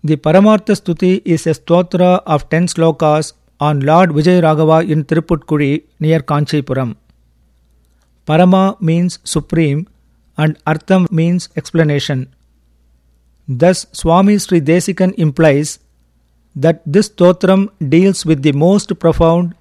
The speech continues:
and holy meanings of Sri Narayana's incarnation as Rama. Tirupputkudi means holy eagle pit, and that is where Lord Rama and Lakshmana performed the last rites for Jatayu.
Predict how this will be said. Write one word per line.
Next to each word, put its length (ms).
and 140
holy 380
meanings 460
of 120
Sri 200
Narayana's 720
incarnation 920
as 220
Rama. 480
Tirupputkudi 680
means 480
holy 440
eagle 440
pit, 420
and 220
that 200
is 200
where 340
Lord 400
Rama 560
and 160
Lakshmana 640
performed 580
the 120
last 480
rites 260
for 180
Jatayu. 640